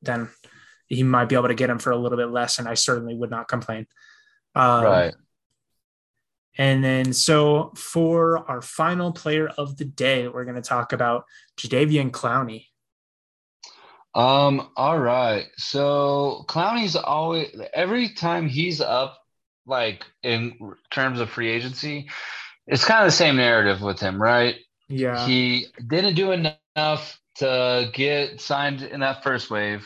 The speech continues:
Speaker 2: but he did enough to get signed, you know, to a decent contract with somebody. Um, I think he had nine sacks last year with the Browns, but I, if I'm being honest with you, when he got teamed up with Myles Garrett,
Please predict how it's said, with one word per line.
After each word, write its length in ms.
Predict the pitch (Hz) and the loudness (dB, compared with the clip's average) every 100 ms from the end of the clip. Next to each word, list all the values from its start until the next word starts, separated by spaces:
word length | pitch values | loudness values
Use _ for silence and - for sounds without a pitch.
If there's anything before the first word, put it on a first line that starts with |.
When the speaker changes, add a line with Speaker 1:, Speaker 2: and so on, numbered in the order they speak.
| - - - _ - | -18 -20 -20 _ -2
Speaker 2:
but 160 | 131 | 0
he 140 | 135 117 | 0 -2
did 300 | 139 202 247 | 0 0 2
enough 800 | 151 123 123 123 120 120 - - | 2 0 -2 -2 -2 -2 -8 -8
to 100 | 123 | -4
get 220 | 123 117 | -2 -4
signed, 520 | - 127 123 120 113 - _ - | -4 0 0 -2 -6 -16 _ -12
you 100 | 120 | -6
know, 240 | 120 117 | -2 -4
to 380 | 113 127 117 107 | -2 0 0 -2
a 60 | - _ | -6 _
decent 360 | 123 127 - 127 | -4 -2 -2 -4
contract 580 | 127 127 127 139 139 139 | -2 -2 -2 -2 -2 -6
with 100 | 131 | -8
somebody. 560 | 147 143 143 147 151 151 - - - - | -6 -2 -2 -2 -4 -6 -18 -20 -20 -2
Um, 560 | 127 123 120 113 107 - - | 2 4 4 2 0 -8 -4
I 120 | 135 | 0
think 160 | 160 160 | 0 0
he 40 | |
had 180 | 165 143 | 0 0
nine 280 | 131 131 127 | 0 -2 -2
sacks 360 | 127 117 117 | -2 -2 -2
last 220 | 123 113 123 | -4 -4 -4
year 100 | 117 | -6
with 80 | 113 | -6
the 60 | |
Browns, 600 | 101 104 107 107 104 - - - _ - | -4 -2 0 -4 -6 -12 -18 -20 _ 2
but 500 | 135 131 123 - - - - | 6 6 4 0 -10 -6 -4
I, 140 | - - _ - | -4 -8 _ 0
if 160 | 147 160 | 2 4
I'm 140 | 202 | 4
being 180 | 180 147 | 4 4
honest 300 | 147 147 131 | 4 2 -2
with 140 | 123 | -4
you, 280 | 123 120 117 | -2 -2 -2
when 320 | 120 123 120 | -2 -2 -2
he 200 | 117 160 | -2 -2
got 240 | 180 165 - | 0 -2 -2
teamed 260 | 147 135 | -6 -2
up 200 | 139 127 | -2 -2
with 120 | 120 113 | -4 -2
Myles 280 | 123 120 | -2 -2
Garrett, 380 | 104 113 127 151 | -2 -2 0 -4